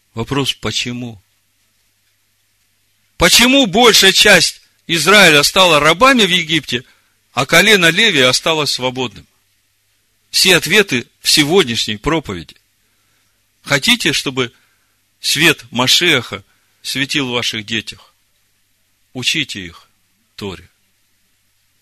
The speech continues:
Потому что придёт время посещения, и все, которые сохранят этот свет,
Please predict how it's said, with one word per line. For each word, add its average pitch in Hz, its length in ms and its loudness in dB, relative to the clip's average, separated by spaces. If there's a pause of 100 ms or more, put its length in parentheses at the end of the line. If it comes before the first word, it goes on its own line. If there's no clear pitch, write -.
(380)
Потому 165 240 -4
что 165 160 -4
придёт 156 420 0
время 165 300 0
посещения, 104 760 -8 (1700)
и 127 100 -6
все, 180 200 2
которые 165 340 0
сохранят 156 640 -2
этот 127 220 -10
свет, 101 320 -14